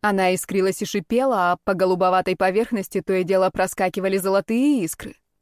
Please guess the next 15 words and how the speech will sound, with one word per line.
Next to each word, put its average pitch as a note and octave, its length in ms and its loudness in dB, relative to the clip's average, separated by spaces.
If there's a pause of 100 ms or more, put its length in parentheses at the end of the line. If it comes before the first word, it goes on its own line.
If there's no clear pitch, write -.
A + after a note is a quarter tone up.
(560)
Размахнувшись, G#3+ 840 0
существо F#3 580 -4
ударило F#3 440 2
меня F#3 260 0
этим F#3 220 -2
шаром F#3 420 -2
в F3 140 -6
грудь, A#3 340 -2 (520)
припечатав G#3+ 680 0
обратно G3 480 0
к - 60 -6
ледяному G3+ 480 0
асфальту. G3 680 -6 (2750)
Текущее G3 760 0
время. A3+ 520 0